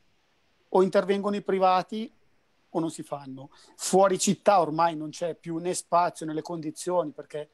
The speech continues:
fuori città o ci fai un centro commerciale annesso, ma ormai ci sono centri commerciali dappertutto, quindi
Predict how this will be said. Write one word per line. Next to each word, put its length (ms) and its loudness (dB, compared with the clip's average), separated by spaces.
fuori 260 -4
città 340 -2
o 60 -2
ci 120 -14
fai 420 -6
un 140 -2
centro 280 0
commerciale 580 2
annesso, 800 -4
ma 100 -6
ormai 180 2
ci 80 -12
sono 140 -8
centri 200 -6
commerciali 400 -2
dappertutto, 580 -2
quindi 360 6